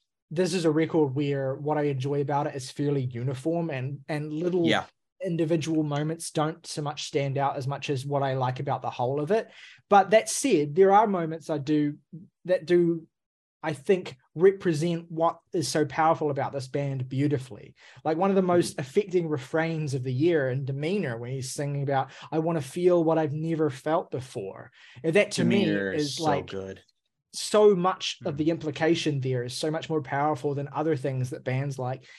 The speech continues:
Speaker 1: you know, Viagra Boys or Gia Band or whoever have tried to express in more, you know, detailed or obfuscated ways. Like,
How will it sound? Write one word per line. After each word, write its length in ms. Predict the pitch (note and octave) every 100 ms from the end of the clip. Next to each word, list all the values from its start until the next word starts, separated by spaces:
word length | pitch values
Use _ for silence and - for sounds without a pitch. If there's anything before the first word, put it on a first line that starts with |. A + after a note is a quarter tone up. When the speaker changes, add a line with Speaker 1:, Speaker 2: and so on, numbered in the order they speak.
| -
Speaker 1:
you 80 |
know, 60 | C#3+
Viagra 480 | C3+ C#3 D3 D3 C#3
Boys 400 | C3+ C3+ C3+ C3
or 300 | B2+ C3 B2+ - -
Gia 260 | D#3+ D3+ C#3
Band 340 | C#3+ C#3 C#3+
or 80 | C#3
whoever 500 | C3 D#3 E3+ E3 C#3+
have 180 | C#3 C3
tried 340 | - D#3 D3+
to 140 | B2+
express 680 | D3 - - D3 D3+ C3 - - - _
in 320 | F3 E3+ E3
more, 600 | D#3 D3+ D#3 D3+ D3 C#3 -
you 140 | D3+
know, 320 | C#3 C3+ C#3+ D#3+ C#3+
detailed 800 | E3 E3+ C#3+ D3 D3 D3 D3 D3
or 300 | E3+ D3+ D3+
obfuscated 760 | D3+ C3 E3 B2+ - D3+ D3 C3+
ways. 420 | D3+ F#3 E3 D3+
Like, 220 | D#3+ E3